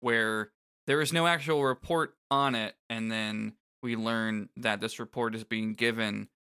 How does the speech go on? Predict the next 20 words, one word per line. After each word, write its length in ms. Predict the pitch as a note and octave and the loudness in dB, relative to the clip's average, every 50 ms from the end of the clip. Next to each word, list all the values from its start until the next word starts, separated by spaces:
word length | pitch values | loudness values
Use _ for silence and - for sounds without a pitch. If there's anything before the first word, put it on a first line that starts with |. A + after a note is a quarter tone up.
| _ _ - | _ _ 0
by, 580 | A#2 A2 G#2+ G#2 G2+ G#2 G#2+ G#2 G#2 G2+ - - _ _ - | 2 2 2 2 0 -2 -2 -4 -6 -8 -10 -14 _ _ -6
uh, 280 | F2 E2 C2 C2 B1 - - - | -4 -4 -4 -4 -6 -8 -6 -2
by 200 | - C3 C#3+ D#3 | 0 0 2 0
Gendo 640 | C#3+ C#3+ D#3 E3 F3 D#3 B2+ B2 A2+ A2 A2+ A2 G#2+ - _ _ _ _ _ _ _ _ - | 0 0 0 0 2 2 2 4 4 2 2 0 -4 -8 _ _ _ _ _ _ _ _ -10
to 240 | - - C3+ C3 B2+ | -6 -4 -2 -2 0
the 160 | A#2 A#2+ A#2 | 0 0 0
board 520 | A2 - B2 A#2+ B2 A#2+ A#2+ A#2 A2+ A2 - | 0 0 2 2 4 4 2 0 -2 -4 -2
of 220 | - A#2 G#2+ G#2+ - | 0 0 0 -2 -4
seal. 560 | - - G#3+ A3 G#3+ F#3 C#3+ C3 C#3 C#3 - _ _ _ _ - | -4 -2 0 2 2 2 2 2 0 -4 -8 _ _ _ _ -8
This 120 | C#3+ C#3+ | -6 -4
is 120 | F3+ F3 | -4 -2
the 80 | D#3+ E3+ | -2 -2
first 320 | - - E3 D3+ C3+ - | -2 -2 -4 -4 -2 0
time 340 | - C#3+ C3+ C3+ C3+ C3+ B2 | 0 2 2 2 2 0 0
we've 220 | A#2+ B2+ A#2+ A2+ - | 0 0 0 -2 -2
seen 340 | - - E3 F3 F3 D#3+ | -4 -2 -2 0 0 0
any 180 | B2+ A2+ A2+ A2 | 0 -2 -2 -4
of 120 | A2 G#2+ | -6 -6
their 160 | G#2+ G#2+ G#2+ G#2+ | -6 -8 -8 -8
faces. 560 | - G#2 G2+ G#2+ G#2+ - B2+ C#3 D3 - | -8 -10 -10 -10 -10 -10 -8 -10 -10 -12